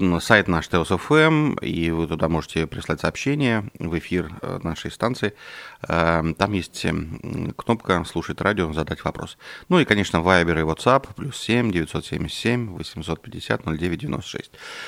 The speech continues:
Э, очень буду признателен всем за, м, э, эм, за ваши звонки, за ваши сообщения, если у вас,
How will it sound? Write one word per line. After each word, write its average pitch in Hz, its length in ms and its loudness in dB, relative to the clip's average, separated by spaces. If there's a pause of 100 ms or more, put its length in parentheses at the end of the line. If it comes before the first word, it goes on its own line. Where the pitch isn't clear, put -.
(140)
Э, 120 100 10
очень 147 300 10
буду 135 180 6
признателен 80 840 2
всем 78 380 -2
за, 78 340 2 (160)
м, 78 400 -2
э, 82 1040 -8 (640)
эм, 80 1040 -2
за 95 160 0
ваши 85 280 2
звонки, 85 440 0
за 101 160 2
ваши 78 260 -2
сообщения, 131 640 0
если 85 340 -2
у 78 80 2
вас, 78 240 -4